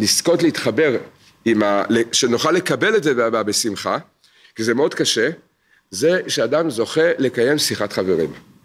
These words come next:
צריך לדעת, "איש לרעהו יאמר חזק". הקדוש ברוך הוא נתן לנו דרך בדור הזה. צריך לדעת, זה דרך,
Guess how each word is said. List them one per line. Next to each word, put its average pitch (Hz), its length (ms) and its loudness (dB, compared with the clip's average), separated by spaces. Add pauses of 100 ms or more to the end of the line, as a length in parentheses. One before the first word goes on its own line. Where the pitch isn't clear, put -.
(280)
צריך 147 180 4
לדעת, 151 220 2 (120)
"איש 196 260 4
לרעהו 165 440 4
יאמר 113 280 2
חזק". 98 420 -2 (460)
הקדוש 131 360 2
ברוך 185 120 0
הוא 190 100 2
נתן 175 260 2
לנו 180 220 4
דרך 123 420 2
בדור 101 360 2
הזה. 85 180 0 (260)
צריך 147 180 2
לדעת, 151 360 2
זה 113 200 -2
דרך, 180 520 0